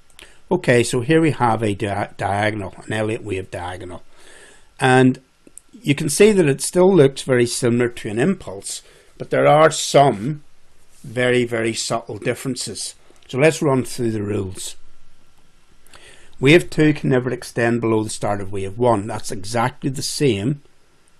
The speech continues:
as in our impulse. That cannot come down below here, the start of wave one. Okay, so everything's grand up to now.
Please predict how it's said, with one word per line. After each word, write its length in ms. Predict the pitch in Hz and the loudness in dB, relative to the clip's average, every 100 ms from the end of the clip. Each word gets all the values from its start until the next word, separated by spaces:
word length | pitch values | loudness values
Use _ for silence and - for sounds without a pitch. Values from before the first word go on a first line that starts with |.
| _ - | _ -2
as 520 | 117 110 113 110 - | 0 2 2 -2 -4
in 320 | - 107 110 | -6 -4 -4
our 420 | 107 101 98 98 - | -6 -6 -4 -6 -4
impulse. 640 | 131 120 - 101 - - - - | -2 0 -2 -4 -4 -12 -16 -10
That 220 | 120 117 | -8 -8
cannot 420 | - 113 107 110 - | -6 -4 -2 -4 -6
come 180 | 107 | -10
down 280 | 95 101 101 | -6 -6 -6
below 280 | 101 98 95 | -6 -8 -10
here, 340 | 95 95 92 - _ - - | -10 -10 -10 -14 _ -20 -18
the 80 | - | -14
start 300 | - 92 95 | -8 -8 -8
of 120 | 92 | -8
wave 260 | 95 92 | -8 -8
one. 320 | 98 90 85 - _ _ _ _ - - _ _ _ _ _ - | -10 -12 -12 -18 _ _ _ _ -20 -20 _ _ _ _ _ -20
Okay, 240 | - - 98 | -20 -12 -10
so 220 | - 107 | -8 -2
everything's 380 | 117 117 113 110 | 0 0 -2 -2
grand 380 | - 101 98 95 | -6 -6 -6 -10
up 160 | - | -14
to 100 | - | -14
now. 260 | 92 87 | -12 -12